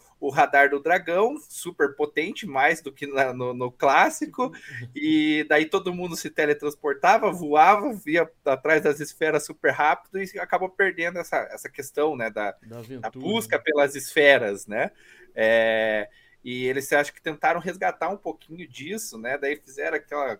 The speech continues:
Speaker 1: coisa do Goku voltar a ser criança, aquele <laughs> negócio
Speaker 2: É.
Speaker 1: todo.
Speaker 2: No G T, né, acharam a alternativa de transformar o Goku em criança porque ele já tava muito poderoso, né, no final do Z.
Speaker 1: Uhum.
Speaker 2: Então,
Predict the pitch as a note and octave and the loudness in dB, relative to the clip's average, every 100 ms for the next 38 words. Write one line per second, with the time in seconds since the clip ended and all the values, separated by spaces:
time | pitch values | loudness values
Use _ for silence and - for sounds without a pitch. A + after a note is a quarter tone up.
0 | _ - D3+ D3 B2+ A#2+ A#2+ - C#3+ C3 | _ -8 -8 -8 -14 -8 -8 -8 -6 -6
1 | - C3+ - C3 - G#2+ G#2+ D#3 G#3 G3+ | -2 -2 -2 -10 -12 -10 -4 0 2 2
2 | E3 - A#2 - C#3 D3 - C3 - - | 2 -4 -8 -6 -6 -4 -6 -8 -14 -6
3 | - - - - - F3+ G#3 G#3 - C#3 | -6 -6 -18 -16 -4 4 4 4 0 -10
4 | - - - - F3 E3 F#3 - G3 D3 | -10 -20 -20 -4 -4 -2 -4 -4 -6 -6
5 | E3+ E3 E3+ - F#3+ G3+ G3 D#3+ - D#3+ | -6 -6 -6 -4 -6 -6 -10 -14 -12 -8
6 | D#3 F3+ F3 D#3+ E3 D#3 D3+ D3 - D3+ | -8 -8 -12 -14 -14 -14 -16 -18 -16 -16
7 | F3 F3 C#3+ D3 D3 _ _ D3 C#3+ C#3+ | -14 -18 -20 -20 -20 _ _ -18 -16 -12
8 | C#3+ D3 C#3 D3 D#3 D#3 D#3+ F#3+ - G3+ | -12 -12 -14 -18 -16 -14 -14 -14 -16 -16
9 | F#3+ - F#3 _ _ F#3 F#3+ F#3+ _ _ | -16 -20 -20 _ _ -16 -16 -16 _ _
10 | _ _ _ _ _ - C3 D#3+ F3 F3 | _ _ _ _ _ -16 -10 -8 -6 -6
11 | E3+ G3+ G#3 F3 D3 C3 A2 A#2 A#2 A#2 | -8 -6 -6 -6 -8 -8 -10 -14 -16 -18
12 | C3+ D3 F3+ C#3 B2 A#2+ E3+ - A#2 C3+ | -10 -6 -6 -6 -8 -8 -10 -12 -16 -18
13 | D3+ | -20